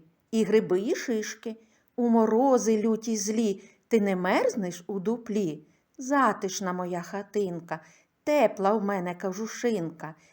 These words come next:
і мені зимові дні зовсім,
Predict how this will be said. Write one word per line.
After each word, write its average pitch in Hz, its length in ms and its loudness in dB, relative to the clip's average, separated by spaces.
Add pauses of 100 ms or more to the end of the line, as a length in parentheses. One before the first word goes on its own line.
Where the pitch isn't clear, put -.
(160)
і 208 140 -4
мені 208 500 0
зимові 202 540 0
дні 190 520 -4 (240)
зовсім, 170 800 -2